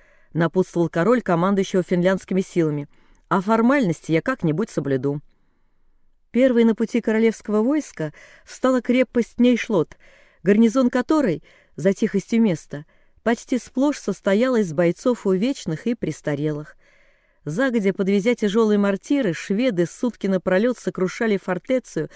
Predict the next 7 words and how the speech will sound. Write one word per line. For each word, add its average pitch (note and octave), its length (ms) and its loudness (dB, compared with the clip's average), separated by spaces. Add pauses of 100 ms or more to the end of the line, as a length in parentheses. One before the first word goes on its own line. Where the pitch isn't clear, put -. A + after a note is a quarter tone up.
(260)
страшного G#3 580 0
калибра G3 500 2
бомбами. D#3+ 600 2 (500)
Затем, G#3+ 380 2
утомившись, A#3+ 640 0
потребовали F3+ 640 2
коменданта. C#3+ 800 -2